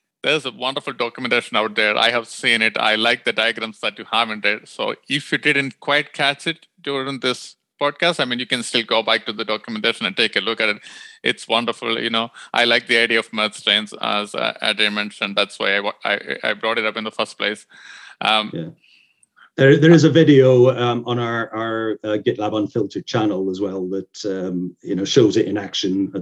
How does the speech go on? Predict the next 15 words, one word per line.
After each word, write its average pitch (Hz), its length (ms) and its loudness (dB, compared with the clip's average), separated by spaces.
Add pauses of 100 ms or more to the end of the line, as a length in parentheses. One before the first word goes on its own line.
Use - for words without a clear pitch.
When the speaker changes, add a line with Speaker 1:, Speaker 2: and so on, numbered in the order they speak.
(100)
Speaker 2:
a, 104 60 -10
a - 20 -4
demonstration 90 720 -4
with 92 220 -4
a, 87 240 -12
a, 87 60 -8 (140)
a - 20 -10
project 90 400 -6
and 87 80 -6
a 87 40 -6
few 92 160 -2
pipelines. 85 500 -10 (1120)
Speaker 1:
That 104 180 -4
sounds 107 220 -4
good. 127 180 -4